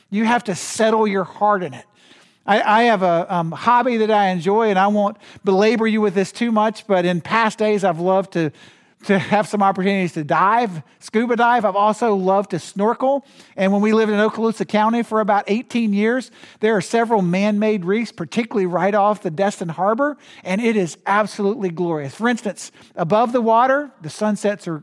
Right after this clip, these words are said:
are magnificent. There is a place called Crab Island right down the way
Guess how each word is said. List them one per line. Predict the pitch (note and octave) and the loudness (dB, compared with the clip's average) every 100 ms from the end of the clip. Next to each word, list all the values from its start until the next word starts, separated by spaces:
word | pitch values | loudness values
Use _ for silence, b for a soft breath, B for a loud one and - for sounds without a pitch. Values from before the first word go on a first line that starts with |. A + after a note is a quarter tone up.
| - | -8
are | E3 C#3+ C#3 | -6 -4 -4
magnificent. | E3 D#3+ D#3 D#3+ D3 - - _ b b b b b | -2 -2 -2 -6 -6 -16 -18 _ b b b b b
There | F#3 F#3+ | 0 2
is | F3 | 0
a | E3+ | 0
place | G#3+ G3+ | 0 2
called | - G3+ - | 2 2 2
Crab | G#3 F#3+ F#3 | 2 4 4
Island | F#3 F3+ D#3 D#3 | 4 2 2 2
right | F3+ G3 | 2 2
down | F3+ F3 | 0 0
the | E3+ | 0
way | F3 D#3+ E3 | 2 2 0